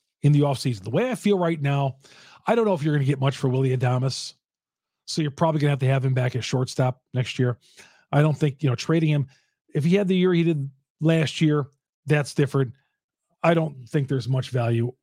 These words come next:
with Adames, a guy who's gonna hit you two fourteen and twenty-four home runs. Now, I could be wrong. You have to,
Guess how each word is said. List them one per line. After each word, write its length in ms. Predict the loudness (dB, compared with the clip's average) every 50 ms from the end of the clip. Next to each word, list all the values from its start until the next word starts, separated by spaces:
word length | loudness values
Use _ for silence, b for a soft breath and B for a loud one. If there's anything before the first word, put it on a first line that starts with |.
| _ _ _ _
with 180 | 0 0 0 0
Adames, 460 | 0 2 2 2 2 0 -2 -2 -4
a 40 | -2
guy 160 | 0 0 0
who's 120 | 0 0 -2
gonna 120 | 0 0
hit 120 | 0 0
you 60 | 0 -4
two 280 | -6 -8 -2 0 0
fourteen 540 | 0 0 -4 -6 -6 -4 -4 -2 -2 -2 -2
and 100 | -4 -8 _ _ _ -4
twenty-four 420 | 0 0 0 0 0 -2 -4 -2
home 200 | 0 -2 -2 0
runs. 200 | 0 0 0 0
Now, 100 | 0 0
I 80 | 0 0
could 160 | 0 0 0
be 80 | 2
wrong. 260 | 0 0 -2 -6 -8 -12 -20 _ _ _ _ _ _ _ _ _ _ B B B B B B B B B B B
You 220 | 2 4 4 4
have 140 | 2 0 -2
to, 100 | -4 -4